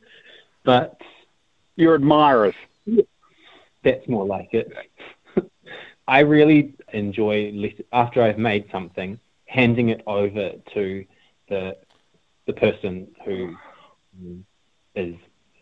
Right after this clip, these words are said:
Speaker 1: engaging with it, for them to do with what they want. And I don't really feel the need to, um, insert myself in the, i-, i-, into that encounter.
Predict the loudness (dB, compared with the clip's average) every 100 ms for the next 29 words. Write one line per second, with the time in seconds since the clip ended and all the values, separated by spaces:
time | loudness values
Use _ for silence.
0 | -12 -6 -4 -4 -6 -10 -10 -12 -16 -10
1 | -8 -6 -6 -8 -8 -8 -10 -14 -12 -12
2 | -8 -8 -8 -10 -12 -18 _ _ -10 -6
3 | -6 -6 -12 _ _ -2 -2 -2 2 2
4 | 2 -2 -2 -4 -10 _ -4 -4 -4 -8
5 | -10 -12 -8 -8 -4 -4 -4 -2 -4 -2
6 | 2 2 2 -8 -6 -4 -2 -2 -2 -2
7 | -6 -12 _ _ _ -2 0 -2 -2 -2
8 | 0 0 0 -2 -2 0 -2